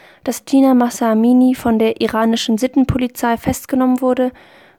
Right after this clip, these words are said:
und nur wenig später darauf verstarb. Seit drei Monaten hält die feministische Revolution im Iran an,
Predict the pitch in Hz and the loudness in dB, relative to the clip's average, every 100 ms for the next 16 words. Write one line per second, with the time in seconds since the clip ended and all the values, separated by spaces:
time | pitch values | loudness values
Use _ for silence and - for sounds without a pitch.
0 | _ 254 240 233 240 233 220 - 226 214 | _ -6 -4 -2 0 0 -2 -10 -12 -10
1 | 214 202 202 208 208 - - - - _ | -10 -10 -12 -12 -16 -14 -18 -20 -20 _
2 | _ _ _ _ _ _ _ - 240 - | _ _ _ _ _ _ _ -8 -6 -2
3 | 269 269 262 226 202 208 214 233 240 233 | 2 4 2 0 -4 -6 -6 -6 -6 -6
4 | 240 - 240 240 247 - 247 240 233 226 | -6 -2 0 0 -2 -4 -4 -2 -4 -4
5 | 226 226 - 247 240 247 226 233 214 214 | -2 -4 -4 -4 -4 -4 -6 -6 -8 -8
6 | 214 196 202 | -8 -10 -12